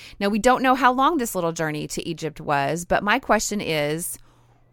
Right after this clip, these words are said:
what was this whole escapade like for Sarai? <laughs>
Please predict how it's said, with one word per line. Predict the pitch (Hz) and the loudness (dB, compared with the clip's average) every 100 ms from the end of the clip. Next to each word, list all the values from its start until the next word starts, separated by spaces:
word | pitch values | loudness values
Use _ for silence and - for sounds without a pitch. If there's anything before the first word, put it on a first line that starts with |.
| _ | _
what | - 202 220 285 | -4 2 4 2
was | - 208 196 214 185 | 0 2 4 2 2
this | 180 196 | 2 2
whole | - 190 196 - | 0 2 2 2
escapade | 180 - 185 185 170 170 | 0 0 -4 -2 -2 0
like | 165 165 | -2 -2
for | 202 | -6
Sarai? | 202 262 381 277 151 143 | 0 6 8 8 4 0
<laughs> | - | -4